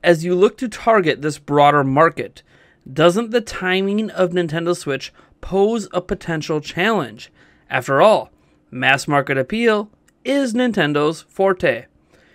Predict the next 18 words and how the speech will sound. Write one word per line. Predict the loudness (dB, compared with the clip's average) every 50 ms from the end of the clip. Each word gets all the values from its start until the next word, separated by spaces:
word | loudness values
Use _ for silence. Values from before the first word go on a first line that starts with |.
| _ _ _ _
Jim | -8 -6 -4 -2 0
Ryan | 0 0 0 -2 -2
goes | -2 -2 -2 -2
on | -2 -4 -6 -6 -6
to | -6 -6
respond, | -6 -8 -10 -8 -6 -4 -4 -4 -6 -8 -12 -20 _ _ _ _ _ _ _ -10
"It's | -10 0 0
a | 0
very | 0 2 2 2 4 4 4 4 2 0 -6 _ _ 0
interesting | 2 2 2 2 2 2 4 4 2 2 -2 -4 -4 -4 -4
question | -2 -2 -2 -2 -2 -4 -12 -12 -12 -12 -16 _ _ _ _ _ _ _ _
to | -6 -4
the | -4 0 0 0
extent | 0 0 -2 -10 -4 -4 -2 -2 -2 -4 -6 _
that | -4 -4 -4 -2
they | -2 -4 -4
come | -4 -4 -2 0 0 2 2
in, | 2 0 0 -2 -4 -8